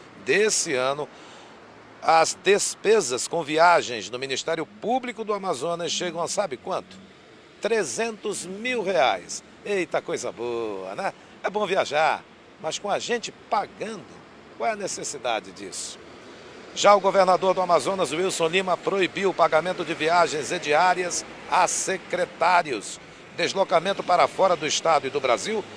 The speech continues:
só com autorização do governador a partir de agora. Isso aconteceu porque o Amazonas Atual provou, numa reportagem, que uma determinada secretária, inclusive com seu marido,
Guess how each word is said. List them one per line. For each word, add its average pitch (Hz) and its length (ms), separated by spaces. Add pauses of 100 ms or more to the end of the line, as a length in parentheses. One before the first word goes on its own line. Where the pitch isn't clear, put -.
(140)
só 208 300
com 196 140
autorização 185 680
do 196 100
governador 170 520
a 180 40
partir 175 280
de 185 80
agora. 165 420 (360)
Isso 156 240
aconteceu 175 520
porque 175 300
o 170 100
Amazonas 160 580
Atual 160 460 (300)
provou, 185 560 (340)
numa 175 240
reportagem, 175 920 (280)
que - 60
uma 180 160
determinada 180 800
secretária, 147 680
inclusive 160 460
com 202 180
seu 151 280
marido, 220 760